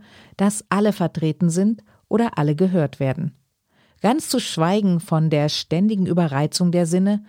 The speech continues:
bei den Hörenden. Obwohl das Erzählen im Vergleich zu Beuys Zeiten also ganz andere digitale Formen und Räume besetzt hat,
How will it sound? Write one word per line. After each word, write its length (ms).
bei 160
den 300
Hörenden. 600
Obwohl 380
das 400
Erzählen 720
im 160
Vergleich 480
zu 160
Beuys 320
Zeiten 300
also 180
ganz 280
andere 580
digitale 560
Formen 500
und 220
Räume 300
besetzt 480
hat, 220